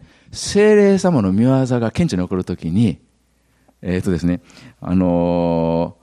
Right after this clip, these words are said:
ー、まあ、そのように、この力を、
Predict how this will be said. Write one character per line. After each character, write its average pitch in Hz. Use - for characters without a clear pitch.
ー、 151
ま 139
あ、 -
そ -
の 196
よ 202
う 117
に、 147
こ 113
の 95
力 156
を、 90